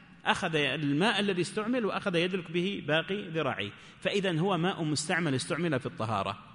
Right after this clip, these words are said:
آه، كون بعض الأئمة رأى هذا استناداً على هذا الحديث مثلًا أو استقباحاً، آه، منهم لذلك الماء الذي استعمل في الطهارة، نقول إن الأولى بالإنسان أن يخرج من الخلاف بلا شك،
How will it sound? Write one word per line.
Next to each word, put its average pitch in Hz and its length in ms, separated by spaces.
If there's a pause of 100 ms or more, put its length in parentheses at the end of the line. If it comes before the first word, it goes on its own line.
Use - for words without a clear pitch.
(480)
آه، 131 140
كون 254 320
بعض 190 220
الأئمة 143 480
رأى 143 260
هذا 151 440 (520)
استناداً 151 560
على 139 160
هذا 135 500
الحديث 143 480
مثلًا 135 400
أو 135 160
استقباحاً، 131 760 (280)
آه، 101 360
منهم 120 420 (540)
لذلك 127 640
الماء 147 320
الذي 135 380
استعمل 139 440
في - 60
الطهارة، 131 500
نقول 220 380 (440)
إن 143 180
الأولى 190 560
بالإنسان 151 560
أن 233 140
يخرج 220 300
من 185 140
الخلاف 170 360
بلا 139 220
شك، - 420